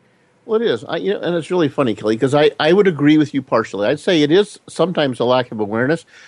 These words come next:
Honestly, the other half, it's just a lack of caring. Uh, I mean, I believe anything that I do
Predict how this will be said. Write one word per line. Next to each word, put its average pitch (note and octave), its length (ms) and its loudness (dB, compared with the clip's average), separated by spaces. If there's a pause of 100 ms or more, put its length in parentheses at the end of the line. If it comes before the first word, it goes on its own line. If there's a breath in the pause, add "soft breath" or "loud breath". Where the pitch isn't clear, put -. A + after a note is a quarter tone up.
(200 loud breath)
Honestly, D#3+ 480 -2
the C3+ 180 2
other C#3+ 220 2
half, C#3 320 -2
it's - 140 -12
just - 180 -8
a D3+ 60 -6
lack C#3 320 -4
of F#2+ 60 -20
caring. D#3 420 -2 (580 soft breath)
Uh, B2 220 0
I B2 80 -6
mean, C#3 120 0
I G#3+ 140 0
believe E3+ 360 0
anything F#3+ 480 -2
that D#3 120 0
I C3+ 160 0
do A#2 540 -4